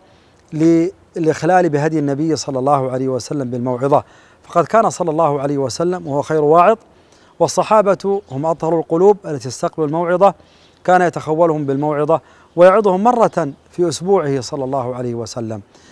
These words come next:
فكن عاقلا فيما تبعثه من المواعظ، أن تكون متخول للناس تبعثها لهم بعد الفينة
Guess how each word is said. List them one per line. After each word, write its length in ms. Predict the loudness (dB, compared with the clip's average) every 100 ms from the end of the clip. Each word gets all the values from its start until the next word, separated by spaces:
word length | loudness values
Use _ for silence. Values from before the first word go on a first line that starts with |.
| _ -8
فكن 260 | -4 -2
عاقلا 500 | 2 2 2 -2 -2 -8 _
فيما 260 | -8 -6
تبعثه 440 | -4 -4 -4 -4 -4
من 140 | -6
المواعظ، 460 | -4 -2 0 0 -2 -8 -20 _ -8
أن 120 | -6
تكون 540 | -4 -6 -4 -2 -2 -4 _ _ _ -12
متخول 600 | -8 -6 2 2 4 0
للناس 540 | -2 -4 -4 -4 -4 -8 -8 -20 _ -4
تبعثها 720 | 0 2 2 2 0 0 -2
لهم 380 | -2 0 0 -4 -8 _ _ _ 2
بعد 240 | 4 4
الفينة 720 | -2 -2 -4 -4 -6 -6 -8